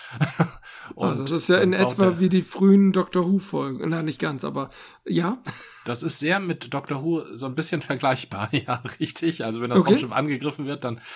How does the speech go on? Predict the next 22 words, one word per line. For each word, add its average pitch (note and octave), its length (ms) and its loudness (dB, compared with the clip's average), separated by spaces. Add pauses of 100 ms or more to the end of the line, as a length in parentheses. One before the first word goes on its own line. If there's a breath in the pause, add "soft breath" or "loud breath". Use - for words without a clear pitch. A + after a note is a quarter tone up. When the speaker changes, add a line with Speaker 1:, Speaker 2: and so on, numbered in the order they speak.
(220 loud breath)
Speaker 1:
dann A2+ 160 -6
springt C#3 340 -6
er B2 120 0
auch A#2 100 -10
durch B2 160 -8
seine A#2 260 -8
Wohnung C3+ 280 -8
und A2 80 -8
die A2 100 -6
Kamera D3+ 360 -6
schüttelt E3+ 360 -6
sich. G#3+ 280 -12 (380 loud breath)
Und B2 220 -6
dann A#2 160 -8
baut C3+ 200 -2
er C3 120 -4
sich B2 300 -8
eine, A2 500 -6 (120)
eine G#2+ 280 -10
Androide. A2+ 520 -8
Nee, G#2+ 500 -6
Moment. G2+ 520 -16